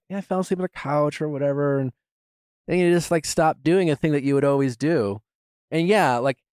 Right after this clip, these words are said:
I think there's a difference between, uh, "Wait, why didn't you say goodnight to me last night?" and getting mad about it and creating a fight over it versus saying, Hey, like, I'd like to try to do, like, I'd like for us to make an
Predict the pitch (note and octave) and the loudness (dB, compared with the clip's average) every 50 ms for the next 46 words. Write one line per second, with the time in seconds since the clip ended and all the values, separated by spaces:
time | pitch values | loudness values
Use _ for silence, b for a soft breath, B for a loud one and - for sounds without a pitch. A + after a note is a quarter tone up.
0 | _ _ - D#3 F3 F#3+ F#3 F3 E3 D#3 D3+ C#3 E3+ F3 - F3 D#3 - D#3 C3+ | _ _ 0 0 2 2 2 2 2 2 2 2 0 2 2 -2 -2 -2 -4 -4
1 | - - D3+ D3 C#3 C3 C3 B2 A#2 A2+ - _ _ _ _ _ _ _ _ _ | -2 -2 0 0 2 0 0 0 -2 -4 -8 _ _ _ _ _ _ _ _ _
2 | _ _ _ _ A#2 A#2 A2+ G#2+ G2+ G2+ G2 - - _ E3 E3 C3 - - B2 | _ _ _ _ -6 -4 -2 -2 -2 -4 -4 -8 -6 _ 0 0 0 2 0 0
3 | C#3 D3+ E3 D#3+ - F3+ D#3 - E3+ D3 D3 C3+ C3 D3 D#3 C#3 D3 B2+ A#2+ A2+ | 2 2 0 0 0 0 0 2 0 0 2 0 0 0 0 0 0 2 2 2
4 | G#2+ G2+ A#2+ G#2+ A2 G#2 A2 - A2+ G#2+ G2 F#2+ F#2+ G2+ A2+ A#2 G#2+ G2 F2+ F2+ | 0 0 0 -2 -2 -2 -2 -2 -2 -2 -2 -2 -2 0 0 0 0 0 0 -2
5 | F2 G2 G2+ - - G#2 F#2 F2+ E2 - - - A2+ B2 B2+ G2 E2+ D#2+ D#2+ E2+ | -2 -4 -6 -4 -2 -2 -2 -2 -4 -6 -4 -2 0 2 2 2 0 0 -2 -4
6 | F2 - - A2 A2 G#2+ - B2 A2+ G#2+ G#2+ C3+ C3 B2+ B2 B2+ B2 F#3 F#3+ G#3 | -4 -2 0 0 0 0 0 -2 -2 0 0 0 2 2 0 -2 -4 -4 -4 -2
7 | A3 F#3+ D#3+ A#2+ D3+ D#3 - _ _ E3 F3+ - G3+ A3 A3 - A3+ - - G#3 | 0 0 0 -2 -4 -6 -6 _ _ -10 -6 -4 -2 -4 -2 -4 -6 -4 -2 -2
8 | F#3+ E3+ D3+ D#3+ D#3+ - _ - D#3 D3 _ _ _ _ - D#3+ E3 F#3 G3 - | -2 -2 -4 -6 -8 -8 _ -6 -6 -6 _ _ _ _ -4 0 0 0 -2 0
9 | _ A3+ - - C#3 B2 A2 G#2+ - - _ _ E3 D#3 D3 C#3+ C#3 C3+ C3 | _ -4 -2 0 -2 -2 -2 -2 -6 -10 _ _ -4 0 0 0 2 0 -2